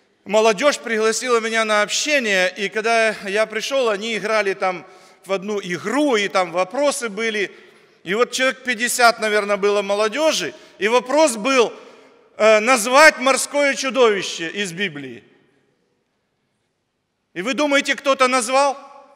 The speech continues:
Нет, ни один человек не назвал.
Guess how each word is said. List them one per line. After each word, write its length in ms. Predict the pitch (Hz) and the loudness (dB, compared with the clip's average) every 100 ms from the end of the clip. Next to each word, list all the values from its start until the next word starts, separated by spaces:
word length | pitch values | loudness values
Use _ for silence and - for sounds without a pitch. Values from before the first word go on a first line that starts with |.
| _ _ _ _ _ _ _ _ _ _ _ _ _ _ _ _ _ _ | _ _ _ _ _ _ _ _ _ _ _ _ _ _ _ _ _ _
Нет, 480 | 127 151 285 294 - | -14 -4 0 0 0
ни 160 | 175 247 | -4 2
один 400 | 285 208 320 330 | 2 2 0 0
человек 560 | - 330 302 320 302 | 0 2 2 2 0
не 100 | 233 | -2
назвал. 500 | 226 214 180 185 139 | -4 -4 -2 0 0